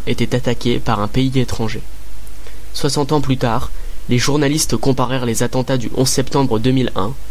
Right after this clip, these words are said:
à l'attaque du sept décembre. De nombreux films japonais et américains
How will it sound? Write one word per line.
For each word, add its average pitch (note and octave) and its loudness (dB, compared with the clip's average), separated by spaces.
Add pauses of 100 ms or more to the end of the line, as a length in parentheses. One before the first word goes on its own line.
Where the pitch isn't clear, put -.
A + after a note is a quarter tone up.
(160)
à G#2 2
l'attaque A2 0
du - 0
sept A2+ 0
décembre. - -4 (1400)
De - 4
nombreux D3 2
films C#3 0
japonais C3+ 0
et A#2 2
américains B2 0